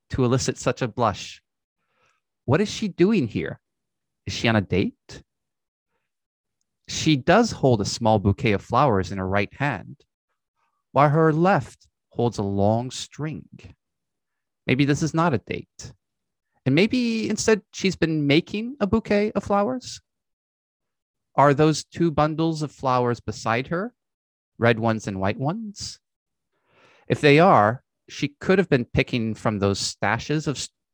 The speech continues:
to string flowers together. I wonder what kind of festivity she could be preparing for. At this moment, though, she's stopped working and she's lowered her head onto her propped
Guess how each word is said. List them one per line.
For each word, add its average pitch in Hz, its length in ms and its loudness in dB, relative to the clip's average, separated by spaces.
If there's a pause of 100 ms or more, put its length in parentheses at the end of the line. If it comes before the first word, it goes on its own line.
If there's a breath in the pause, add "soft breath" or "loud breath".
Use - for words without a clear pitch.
(340)
to - 100 -8
string 117 460 -4
flowers 104 420 4
together. 101 420 -2 (1600)
I 139 120 4
wonder 202 340 2
what 175 180 2
kind 165 220 -2
of 151 80 -4
festivity 143 680 -2
she - 260 -8
could - 280 -4
be 110 120 -2
preparing 110 480 0
for. 101 340 -4 (840)
At 107 120 -4
this 147 220 -2
moment, 98 260 2
though, 104 260 4 (160)
she's - 360 -8
stopped - 580 -4 (280)
working 95 460 -2 (420 soft breath)
and 117 140 0
she's - 240 -4
lowered 113 300 4
her 151 120 2
head 98 360 0 (120)
onto 110 560 -2
her 107 140 -8
propped - 500 -6